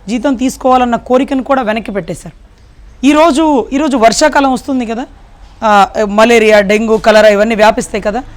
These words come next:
అంటే, కనీసం బ్లీచింగ్ చల్లడానికి కూడా పంచాయతీ శాఖలో ఎంత నిధులు ఉన్నాయో కూడా చెప్పలేని పరిస్థితి. ఈరోజు మొత్తం ఖాళీ చేశాడు. కనీసం సర్పంచ్ అధికారాలను దుర్వినియోగం చేశాడు. గ్రామ స్వరాజ్ అనే దాన్ని భూస్థాపితం చేశాడు.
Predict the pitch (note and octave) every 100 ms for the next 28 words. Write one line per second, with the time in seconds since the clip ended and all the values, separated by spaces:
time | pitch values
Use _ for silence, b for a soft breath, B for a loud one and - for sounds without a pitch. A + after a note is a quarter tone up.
0 | B B B A3+ B3+ C4+ B3+ C4 B -
1 | - B3 D#4+ C#4+ D#4 F3 F#3 E4 D4 C#4
2 | A3+ G#3 F#3+ F3+ E3+ - C4+ G#3 F#3 G3+
3 | - A3 B3+ C4 A#3 A#3 - G3+ G3 G#3
4 | G#3 F#3 G#3+ - B3 G#3+ F#3 G3 F#3+ F3+
5 | E3+ D#3 F#3 G3 E3 F#3 - b b b
6 | b - F#3 A3+ G3+ G3 E3 F#3 - D#3
7 | - - _ b _ G3+ B3+ B3+ A3 A3+
8 | - D4 A#3+ A#3+ B3+ G3+ - D3+ - -
9 | - - _ - G3+ D4+ D4+ C#4+ G3+ G3+
10 | C#4+ B3+ G3+ A#3 C#4+ C#4 C4 A3 A3 B3
11 | A#3+ A3 G#3+ - F3+ - b b D#3+ F#3
12 | G3+ C4+ C4+ B3+ C4 A#3 A#3+ A3+ G3 C4
13 | B3+ D#3+ C#4 - C4 A3 A#3+ G3+ - -